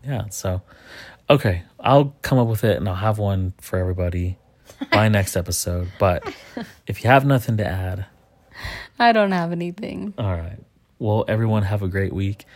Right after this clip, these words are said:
Speaker 1: Um, if you have any leftovers, send 'em my way. I'll eat 'em.
Speaker 2: <laughs>
Speaker 1: Uh, but yeah, it's been fun. Hope you guys had a thankful Thanksgiving.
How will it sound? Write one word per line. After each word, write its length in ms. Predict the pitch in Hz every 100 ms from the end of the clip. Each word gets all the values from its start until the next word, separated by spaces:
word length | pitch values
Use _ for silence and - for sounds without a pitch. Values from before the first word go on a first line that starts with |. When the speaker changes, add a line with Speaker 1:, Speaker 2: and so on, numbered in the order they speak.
| - - _ -
Speaker 1:
Um, 600 | 92 92 92 85 87 98 -
if 180 | 107 95
you 60 |
have 200 | 87 107
any 120 | 107 104
leftovers, 840 | 101 98 101 98 101 98 - - _ _ _ -
send 340 | - 104 101
'em 80 | 101
my 220 | 98 92
way. 460 | 92 90 90 92 - _ _ _ _ _ _ _ _ -
I'll 140 | 92
eat 160 | 92 90
'em. 240 | 87 87 - _ _ _ -
Speaker 2:
<laughs> 160 | 427 381
Speaker 1:
Uh, 540 | 104 90 - - - - _ _
but 240 | - 107 -
yeah, 160 | 131 147 - _ _ -
it's 220 | 85 98
been 180 | - 113
fun. 220 | 113 117
Hope 200 | 107 113
you 60 | 113
guys 220 | 110 107
had 140 | 107 104
a 40 |
thankful 540 | 104 110 - 110 110 110 _ _
Thanksgiving. 540 | 123 127 - 135 107